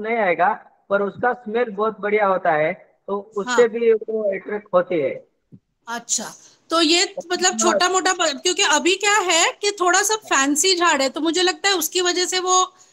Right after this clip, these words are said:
Speaker 2: आते नहीं है हमारे इधर।
Speaker 1: ओके, और, अ,
Speaker 2: हाँ, और
Speaker 1: दूसरा
Speaker 2: एक,
Speaker 1: मैं
Speaker 2: एक और चीज, हाँ, sorry, हाँ, बोलिए।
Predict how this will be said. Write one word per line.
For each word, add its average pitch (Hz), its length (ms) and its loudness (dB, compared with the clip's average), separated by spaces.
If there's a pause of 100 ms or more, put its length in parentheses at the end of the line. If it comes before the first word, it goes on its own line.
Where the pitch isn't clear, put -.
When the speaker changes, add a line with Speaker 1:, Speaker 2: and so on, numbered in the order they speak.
(320)
Speaker 2:
आते 277 340 0
नहीं 339 140 4
है 302 80 4
हमारे 233 380 -2
इधर। 196 220 -8 (840)
Speaker 1:
ओके, 180 300 0
और, 208 420 0
अ, 214 140 2
Speaker 2:
हाँ, 175 200 0
और - 40 -8
Speaker 1:
दूसरा 240 360 2
Speaker 2:
एक, 254 60 2
Speaker 1:
मैं 254 360 -2
Speaker 2:
एक 320 220 -2
और 381 100 2
चीज, 381 340 -2
हाँ, 226 100 -4
sorry, 262 440 -2
हाँ, 240 120 -6
बोलिए। 262 320 -4